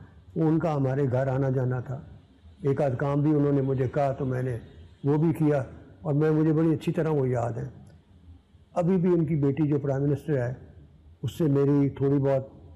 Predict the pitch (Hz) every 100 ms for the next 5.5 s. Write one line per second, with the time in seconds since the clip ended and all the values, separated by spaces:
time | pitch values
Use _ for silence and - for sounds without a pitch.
0 | - - 131 123 135 127 127 139 147 151
1 | 143 143 160 143 131 - - - 143 135
2 | 131 127 123 127 - - - - - -
3 | - - _ - - 131 123 123 127 147
4 | 147 131 143 160 135 123 117 - 147 156
5 | 135 123 143 127 139